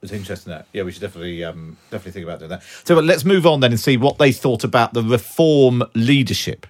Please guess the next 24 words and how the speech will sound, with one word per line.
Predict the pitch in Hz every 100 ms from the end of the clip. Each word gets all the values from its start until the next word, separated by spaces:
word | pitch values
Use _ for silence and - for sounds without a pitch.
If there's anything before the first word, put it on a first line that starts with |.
| -
Oh |
no, | 202 190
then | 190 175
let's, | 196 185
let's | 202 196
have | 202 165
what | 170
they, | 156 139 - - - -
uh, | 135 143
what | 156 175
might | 160 123
hold | - 156 123
them | 131
back, | 127 101 -
any | 135 135
hesitations | 147 131 - - 160 - 113
they | 95 95
might | 85 -
have. | 82 78
Again, | 95 139 147 113
things | - 131 117
that | 117 98
the, | 107 107 101
uh, | 98 98